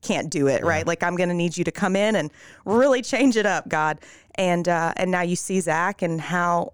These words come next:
Speaker 1: how his heart is for God and how he is just a warrior and loves church more than anything else. And it's just crazy. And I remember that prayer and how God came through. Um, and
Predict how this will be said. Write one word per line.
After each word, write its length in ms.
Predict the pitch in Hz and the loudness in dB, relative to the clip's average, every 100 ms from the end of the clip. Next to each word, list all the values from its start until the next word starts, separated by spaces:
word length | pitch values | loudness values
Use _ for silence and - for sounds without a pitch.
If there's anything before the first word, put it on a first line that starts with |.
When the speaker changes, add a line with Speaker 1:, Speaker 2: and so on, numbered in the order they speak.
| - | -6
Speaker 1:
how 200 | 196 175 | -4 -2
his 180 | 220 - | -2 -2
heart 320 | - 165 190 | 0 0 0
is 120 | - | -2
for 140 | - | -4
God 360 | 160 165 180 185 | 0 0 2 0
and 100 | 180 | 0
how 160 | 170 165 | -2 -2
he 180 | 185 | -2
is 100 | 180 | -4
just 240 | - 175 175 | -4 -4 -2
a 60 | 156 | -2
warrior 560 | 143 180 196 196 196 - _ _ _ _ - - | 2 4 4 2 0 -6 _ _ _ _ -20 -6
and 200 | 208 180 | -4 -2
loves 300 | 180 190 - | 0 -2 -2
church 340 | - 214 214 | 0 0 2
more 160 | 226 208 | 0 2
than 160 | 175 165 | 2 0
anything 440 | 160 185 185 165 | 0 -2 -2 0
else. 400 | 156 233 - - - - - _ _ | 0 0 -4 -12 -18 -20 -20 _ _
And 140 | 208 190 | -2 -2
it's 120 | - | -2
just 220 | 196 - | -6 -2
crazy. 380 | 214 202 196 185 | -2 0 0 -2
And 80 | 175 | 0
I 80 | |
remember 460 | 175 175 175 190 185 | 0 2 2 2 2
that 220 | 165 - | 2 -2
prayer 520 | - 185 185 185 175 - | -2 2 4 4 2 0
and 160 | 170 160 | -4 -2
how 140 | 180 | -4
God 340 | 170 160 170 170 | -2 0 0 -2
came 220 | 196 185 | -6 -4
through. 400 | - 170 208 269 - - - - _ | 0 2 2 0 -4 -20 -20 -20 _
Um, 420 | 190 185 170 165 - _ 185 | 0 0 0 -2 -8 _ -2
and 340 | 185 175 | 0 0